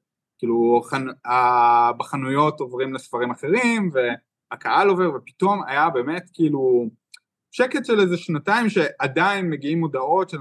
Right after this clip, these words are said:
אנשים שכותבים, ועדיין באמת, שוב, כאילו, אני, היה לי חוויה באמת מאוד מאוד טובה, ואני לא יכול להתלונן על הרגע, אבל כאילו, באמת באיזשהו שלב גם ה-, העולם עובר הלאה למקום אחר,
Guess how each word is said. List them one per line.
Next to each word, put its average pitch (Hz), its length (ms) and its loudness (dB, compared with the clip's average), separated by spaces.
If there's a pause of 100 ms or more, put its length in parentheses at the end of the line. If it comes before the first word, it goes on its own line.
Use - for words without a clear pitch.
אנשים 156 280 -10
שכותבים, 160 680 -4
ועדיין 147 380 0
באמת, 151 240 -4 (240)
שוב, 160 220 2
כאילו, 123 280 2
אני, 151 540 2 (640)
היה 135 100 0
לי 147 60 0
חוויה 123 400 -2
באמת 135 460 -6
מאוד 135 180 -6
מאוד 131 220 -6
טובה, 120 320 0
ואני 110 240 -4
לא 123 180 0
יכול 123 380 0
להתלונן 117 480 -6
על 135 140 -4
הרגע, 202 340 0
אבל 135 260 0
כאילו, 143 180 -2
באמת 151 420 -6
באיזשהו 156 280 0
שלב 143 280 -4
גם 143 180 -6 (600)
ה-, 131 240 0
העולם 143 300 4
עובר 151 180 0
הלאה 151 220 2
למקום 147 320 -6
אחר, 247 200 -2